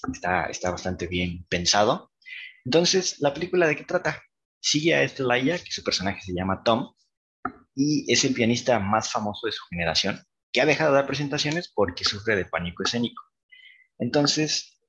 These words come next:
esto empieza en el momento en que va a dar un concierto,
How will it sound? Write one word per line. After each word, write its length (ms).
esto 220
empieza 600
en 300
el 100
momento 340
en 100
que 160
va 140
a 40
dar 160
un 140
concierto, 640